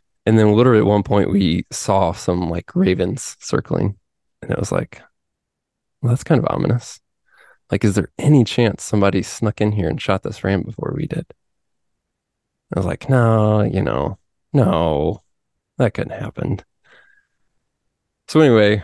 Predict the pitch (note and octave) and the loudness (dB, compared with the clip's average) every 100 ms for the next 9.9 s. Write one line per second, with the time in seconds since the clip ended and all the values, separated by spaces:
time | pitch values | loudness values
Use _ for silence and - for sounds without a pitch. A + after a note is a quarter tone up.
0 | - C3 C#3 - A#2+ A2 F#2+ _ _ _ | 0 2 2 2 2 2 -2 _ _ _
1 | _ _ _ _ _ _ B2 C3 C#3+ A2 | _ _ _ _ _ _ 2 4 4 4
2 | - F#2 F2+ A#2 A2+ F#2+ - G#2+ G2+ F#2 | 2 -4 -4 0 0 0 -4 -4 -2 0
3 | F#2+ G2 F#2+ F#2+ G2 F2 F2 F#2+ F#2 F#2 | 0 0 -2 -4 -4 -4 -2 0 0 0
4 | F#2 F2 - - G2 F2 F2+ F#2 - - | -2 -4 -10 -6 -2 -2 -2 -4 -8 -4
5 | F#2 E2+ F#2 F2 E2+ - - - E2+ F2 | -2 -2 -2 -2 -4 -6 -8 -6 -2 0
6 | - - - - _ - - F2 F2 E2+ | -2 -6 -20 -20 _ -14 -4 0 0 0
7 | - - - A2 - _ _ - - - | -2 -2 -4 -6 -10 _ _ -6 -6 -4
8 | - - - F#2 - F2 F2+ G#2+ B2 F#2 | -6 -2 -2 -2 -2 -4 -2 -4 -4 -4
9 | E2+ F2+ F2+ - F2 F2 F#2 G2+ | -2 0 0 0 -4 -2 -2 -4